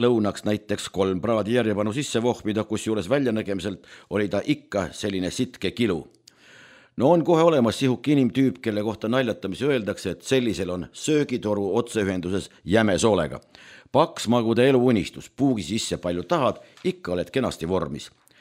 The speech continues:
Niisiis pakkis emmekene Oberstile kaasa korraliku toiduvaru, ploki suitsu ja ta läks. Tagasi peksti, öeldi: "Vara veel." Nii kolm korda. Lõpuks saatsin ta ära,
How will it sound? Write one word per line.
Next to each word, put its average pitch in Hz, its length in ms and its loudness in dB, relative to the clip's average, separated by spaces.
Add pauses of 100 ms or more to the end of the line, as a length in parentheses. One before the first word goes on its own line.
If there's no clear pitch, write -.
(400)
Niisiis 156 340 0
pakkis 117 340 0
emmekene 123 460 2
Oberstile 113 480 0
kaasa 113 340 0 (120)
korraliku 92 480 -2
toiduvaru, 104 540 2
ploki 101 400 -2
suitsu 123 440 0
ja 90 80 2
ta 98 100 2
läks. - 360 -2 (500)
Tagasi 104 380 4
peksti, 85 480 -4 (100)
öeldi: 127 560 4 (340)
"Vara 101 240 4
veel." 73 220 -2 (680)
Nii 175 260 6
kolm 147 300 6
korda. 87 460 0 (280)
Lõpuks 127 440 0
saatsin 110 380 0
ta 120 140 6
ära, 90 220 4